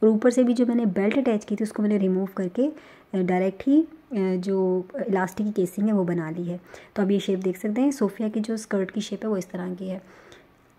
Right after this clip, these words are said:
ये देखिए, मैं इस तरह वैसे आपको डाल के दिखा रही हूँ, तो इस तरह से बहुत अच्छी सी शेप आएगी। तो जिस तरह की भी आप शेप चाहें, उसके मुताबिक रिंग की जो गोलाई है, उसको आप एडजस्ट कर सकते हैं।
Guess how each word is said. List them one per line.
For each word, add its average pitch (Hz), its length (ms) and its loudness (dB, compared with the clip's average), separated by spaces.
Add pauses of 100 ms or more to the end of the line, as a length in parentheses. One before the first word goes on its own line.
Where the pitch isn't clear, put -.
(200)
ये 202 60 0
देखिए, 196 160 -2
मैं 196 140 -2
इस 202 160 -10
तरह 190 120 -2
वैसे 185 280 -2
आपको 185 180 -4
डाल 175 200 -2
के 175 120 -8
दिखा 180 280 -6
रही 185 120 -4
हूँ, 294 120 0 (360)
तो 190 60 -4
इस 180 140 -6
तरह 180 180 -4
से 208 120 -6
बहुत 196 220 0
अच्छी 180 240 -8
सी 190 100 -8
शेप 185 280 -10
आएगी। 180 220 -8 (480)
तो 233 360 4
जिस 214 220 0
तरह 254 120 2
की 262 80 4
भी 254 80 6
आप 254 100 4
शेप 240 240 0
चाहें, 233 180 0
उसके 226 180 -2
मुताबिक 214 540 0 (120)
रिंग 214 320 4
की 240 120 2
जो 220 300 2 (120)
गोलाई 196 400 2
है, 220 60 2
उसको 196 220 -4
आप 185 60 -4
एडजस्ट 208 320 -2
कर 185 120 -8
सकते - 360 -12
हैं। 185 240 -8